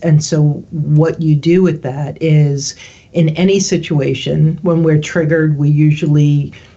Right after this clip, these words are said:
our tongue usually starts before we've connected with our logical mind, right? And so if you're upset, if you're triggered, rather than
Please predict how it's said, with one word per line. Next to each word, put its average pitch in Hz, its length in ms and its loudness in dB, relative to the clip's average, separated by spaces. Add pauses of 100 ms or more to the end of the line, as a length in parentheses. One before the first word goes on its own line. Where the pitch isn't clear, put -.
(220)
our 156 160 0
tongue 185 400 0
usually 156 420 2
starts 156 480 -4
before 151 420 -2
we've 147 460 -2 (180)
connected 147 520 -2
with 143 180 -4
our 156 160 -2
logical 147 480 0
mind, 147 580 0
right? 151 280 -2
And 156 100 -4
so 151 380 0 (260)
if 165 180 -4
you're 156 140 2
upset, 160 720 -4
if - 200 -8
you're 160 240 -2
triggered, 151 920 -2 (540)
rather 156 560 0
than 151 420 0